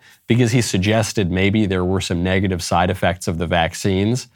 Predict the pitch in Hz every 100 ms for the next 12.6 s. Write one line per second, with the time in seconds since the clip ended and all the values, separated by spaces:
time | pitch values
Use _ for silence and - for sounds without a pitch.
0 | _ _ - 101 98 98 98 90 87 -
1 | 95 95 95 95 80 78 90 107 98 104
2 | 98 92 87 87 80 - 85 92 98 110
3 | 120 127 - - 107 98 95 90 90 87
4 | 90 - - 95 92 85 - - 92 87
5 | 71 76 73 95 90 80 98 _ - 85
6 | 80 76 76 80 78 80 95 - 131 -
7 | _ _ _ _ _ _ _ _ 123 95
8 | 107 87 82 71 - 95 90 - 127 147
9 | 151 147 - 104 92 110 - 110 101 92
10 | - - 98 98 80 85 80 - 98 120
11 | 107 - 95 95 101 90 85 87 98 92
12 | 123 127 127 110 92 73